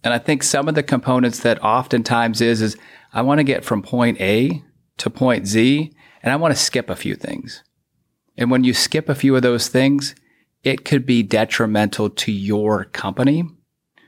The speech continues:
which is why for us, again, going back and putting those stages of the business together, really said is, we'll get you to the goal that you want to achieve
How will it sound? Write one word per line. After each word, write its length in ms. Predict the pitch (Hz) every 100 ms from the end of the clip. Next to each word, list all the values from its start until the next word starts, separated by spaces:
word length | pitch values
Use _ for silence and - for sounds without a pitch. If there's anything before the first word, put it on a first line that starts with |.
| _ _
which 240 | 127 135 147
is 160 | 120
why 240 | 123 127 127
for 280 | - 113
us, 320 | 123 123 113 -
again, 220 | 113 110
going 340 | 104 123 117
back 260 | 110 117 -
and 120 | 104
putting 220 | - 120
those 180 | 113 107
stages 460 | - 113 117 110 104
of 60 |
the 80 | 104
business 480 | 92 107 113 127 131
together, 600 | - 131 135 156 160 160 _ - _
really 240 | 127 147
said 260 | 131 160 143
is, 280 | 135 123 - _ _ _
we'll 220 | 123 151
get 420 | 147 113 135 - 123
you 140 | 110
to 580 | - 117 110 110 101 98 117
the 200 | 113 104
goal 360 | 113 107 123
that 160 | 120 95
you 160 | 110
want 300 | 113 107 107
to 180 | - 107
achieve 720 | 95 - 95 110 143 190 -